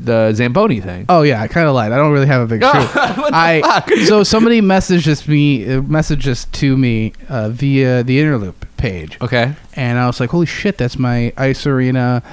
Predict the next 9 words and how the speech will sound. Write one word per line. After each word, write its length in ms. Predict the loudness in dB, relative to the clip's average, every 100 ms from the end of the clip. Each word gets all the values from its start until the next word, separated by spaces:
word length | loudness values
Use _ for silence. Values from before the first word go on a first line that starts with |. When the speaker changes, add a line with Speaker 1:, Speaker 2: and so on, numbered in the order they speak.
| -20 -10
Speaker 2:
And, 460 | -4 -2 -2 -2
uh, 40 | -2
I 200 | -2 -2
was 140 | -4
trying 260 | -2 0 0
to 80 | -2
get, 480 | -2 -4 -4 -10 -16 -20 -16 -6
you 80 |
know, 300 | -4 -4 -8